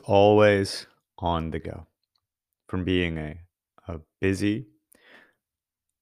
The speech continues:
empowered woman in every area of her life, from being a mom to being a leader at work, to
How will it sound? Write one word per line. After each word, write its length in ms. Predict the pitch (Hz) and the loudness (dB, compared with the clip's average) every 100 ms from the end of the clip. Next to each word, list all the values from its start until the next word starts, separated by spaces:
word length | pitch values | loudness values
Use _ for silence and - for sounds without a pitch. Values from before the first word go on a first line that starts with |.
| _ 95 | _ -10
empowered 800 | 85 82 - 87 92 95 98 - _ _ _ _ _ _ _ - _ _ - | -8 -10 -2 4 4 4 0 -6 _ _ _ _ _ _ _ -20 _ _ -2
woman 320 | 92 95 87 | 0 0 -2
in 200 | 78 76 | -4 -6
every 340 | - 107 110 101 | -2 0 4 6
area 300 | 90 85 80 | 6 4 2
of 80 | 78 | -2
her 160 | 82 | -8
life, 640 | 76 78 - 190 - _ _ _ | -2 0 0 -4 -12 _ _ _
from 440 | _ - 78 80 82 85 _ _ _ _ - | _ -12 -10 -12 -18 -20 _ _ _ _ -10
being 180 | 78 | -8
a 60 | 76 | -6
mom 420 | 80 85 92 87 - _ - - _ _ - | 0 4 4 2 -6 _ -20 -20 _ _ -4
to 60 | |
being 200 | 101 101 | 0 2
a 60 | 85 | 0
leader 380 | 80 92 87 85 | 0 0 2 2
at 60 | |
work, 380 | 76 85 85 - _ _ _ _ _ _ _ _ _ _ _ _ _ _ - _ _ | 4 4 2 -2 _ _ _ _ _ _ _ _ _ _ _ _ _ _ -20 _ _
to 400 | - 107 98 110 | 0 4 4 2